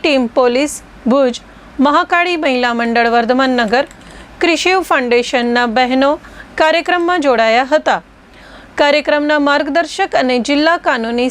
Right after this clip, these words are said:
સેવા સત્તા મંડળ ભુજના સિનિયર પેરાલીગલ વોલેન્ટિયર શ્રી પ્રબોધ મુનિવરે કોમી એકતા અને ભાઈચારાનો સંદેશો આપતા રક્ષાબંધન પર્વનું મહત્વ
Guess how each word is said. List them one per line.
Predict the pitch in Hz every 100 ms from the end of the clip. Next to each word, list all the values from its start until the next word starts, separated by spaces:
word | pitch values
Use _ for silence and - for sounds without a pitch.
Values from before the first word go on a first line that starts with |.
| -
સેવા | 262 294 311
સત્તા | 330 349 320
મંડળ | 277 226 233 240 214
ભુજના | 254 247 294 311 320
સિનિયર | 269 214 220 226 240 - 277
પેરાલીગલ | 262 285 294 285 302 311 254
વોલેન્ટિયર | 233 208 220 247 220 185 - - - -
શ્રી | 330 330 262
પ્રબોધ | 311 311 302 359 370 349
મુનિવરે | 294 226 226 240 240 269 - - - -
કોમી | 302 302 339 339
એકતા | 285 - 269 - 247
અને | 269 254
ભાઈચારાનો | 302 294 339 339 349 349 330
સંદેશો | 277 226 226 - 240 -
આપતા | 240 - 285 302 - - - 285
રક્ષાબંધન | 320 - 359 359 349 370 339
પર્વનું | 277 220 240 262 269
મહત્વ | 269 294 302